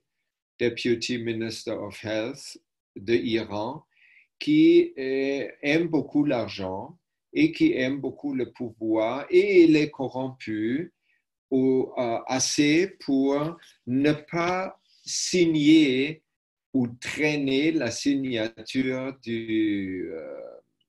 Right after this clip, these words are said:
du rapport, euh, qui,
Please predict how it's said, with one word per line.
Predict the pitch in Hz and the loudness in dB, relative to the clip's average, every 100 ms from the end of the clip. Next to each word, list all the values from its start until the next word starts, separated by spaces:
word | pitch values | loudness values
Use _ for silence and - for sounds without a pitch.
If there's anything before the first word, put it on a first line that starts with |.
| _ _ _ _ _ _ - - _ _ _ | _ _ _ _ _ _ -16 -16 _ _ _
du | 123 123 | -6 -4
rapport, | 117 113 - 110 110 123 139 156 _ _ _ _ _ _ _ 104 | -2 -6 -2 -2 0 -2 -6 -12 _ _ _ _ _ _ _ -16
euh, | 98 95 92 92 92 - - _ - | -14 -14 -16 -18 -20 -20 -20 _ -18
qui, | - 101 92 90 - | -12 -10 -10 -12 -14